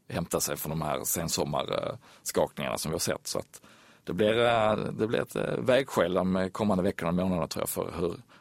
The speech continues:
hur man kommer se på den långsiktiga börstrenden, speciellt då för de, eh, cykliska bolagen.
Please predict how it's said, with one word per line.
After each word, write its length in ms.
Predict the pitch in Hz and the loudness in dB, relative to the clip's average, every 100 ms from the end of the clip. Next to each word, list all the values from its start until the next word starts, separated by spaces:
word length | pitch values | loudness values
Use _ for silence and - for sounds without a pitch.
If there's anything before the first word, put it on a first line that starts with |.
| - | -6
hur 60 | |
man 120 | 85 80 | -4 -2
kommer 180 | - | -2
se 200 | 76 87 | 0 0
på 120 | - 85 | -2 -2
den 400 | 80 80 80 87 | -2 -2 -2 -2
långsiktiga 520 | 92 - 87 - 76 | 0 0 -2 0 -2
börstrenden, 1300 | 87 85 - - - - - _ _ - 98 87 69 | 0 -2 -4 -6 -16 -20 -20 _ _ -2 0 0 -2
speciellt 540 | - - 98 101 80 - | -2 0 2 4 2 0
då 100 | 82 | 0
för 140 | 78 | 0
de, 220 | 80 73 | 0 -2
eh, 60 | - | -4
cykliska 460 | - - - - | -4 -4 -6 -6
bolagen. 420 | 85 90 - - | -2 -2 -2 -6